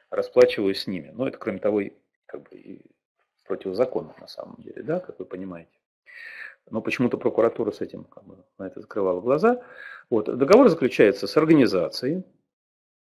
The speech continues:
экспертной в этом смысле. Вот такой организации я предлагал наш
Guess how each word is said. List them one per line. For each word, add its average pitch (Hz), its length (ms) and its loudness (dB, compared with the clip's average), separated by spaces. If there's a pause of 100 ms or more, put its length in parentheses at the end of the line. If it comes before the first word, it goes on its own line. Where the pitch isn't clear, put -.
(340)
экспертной 113 640 0
в 95 120 -8
этом 95 220 -2
смысле. 92 460 -10 (500)
Вот - 140 -20
такой 175 240 8
организации 127 580 4
я 98 140 0
предлагал 95 680 -2
наш - 440 -8